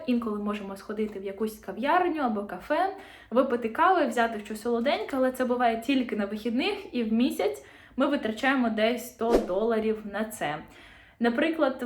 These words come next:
в тому місяці, в жовтні, ми їздили там в Квебек,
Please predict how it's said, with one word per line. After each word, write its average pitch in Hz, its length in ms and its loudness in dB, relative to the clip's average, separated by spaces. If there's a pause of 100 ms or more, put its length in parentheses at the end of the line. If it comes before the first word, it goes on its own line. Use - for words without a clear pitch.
в 254 440 0 (100)
тому 403 240 2
місяці, 349 380 -2
в 254 80 -4
жовтні, 240 360 2
ми 240 140 4
їздили 226 440 -4
там 185 220 -6
в - 200 -18
Квебек, 339 600 2